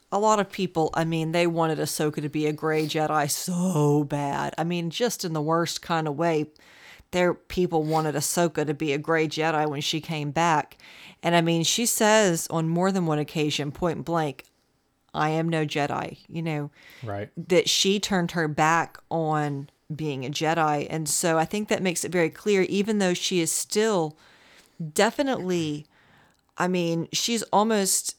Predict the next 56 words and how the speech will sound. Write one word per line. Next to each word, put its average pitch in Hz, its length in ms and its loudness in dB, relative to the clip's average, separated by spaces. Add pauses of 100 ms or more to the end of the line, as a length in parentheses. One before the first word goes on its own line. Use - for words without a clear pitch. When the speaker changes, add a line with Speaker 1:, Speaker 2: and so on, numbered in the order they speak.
Speaker 1:
she - 200 0
looks 208 340 2
more 190 200 4
like 175 160 2
a 170 60 2
Jedi 156 580 2
than 156 360 -2 (220)
Speaker 2:
I - 80 -6 (160)
Speaker 1:
most 202 340 4
of 175 60 -2
the 170 80 2
Jedi 165 520 2
that 160 100 -2
we've 165 200 0
come 220 220 -4
across. 175 320 -2
Speaker 2:
She 180 120 6
ha-, 139 160 2
she - 160 2
does, 135 400 4
and 151 140 2
I 143 100 2
think 190 260 2
that's 160 240 4
the 143 120 -2
secret, 135 480 2
and 135 120 0
I 139 80 0
think 151 240 0
that's 147 220 4
also 135 300 2
the 123 100 -2
secret 147 400 0
of 113 100 -6
the 123 60 0
white 117 280 2
robes 113 380 -4
the 131 80 -2
last 113 300 -2
time 123 200 -2
we 117 160 -4
ever 110 200 -6
see 120 220 -4
Ahsoka, 127 540 -4 (200)
Speaker 1:
Mm-hmm. 180 300 -4 (480)
Speaker 2:
is 170 200 2
that 170 160 8
she 185 200 4
has 160 340 4
embraced 131 840 2 (100)
her 143 140 4
role 127 400 4
as 123 180 0
a 120 60 -4
Jedi. 135 480 0 (480)
Speaker 1:
Hmm. 156 200 -6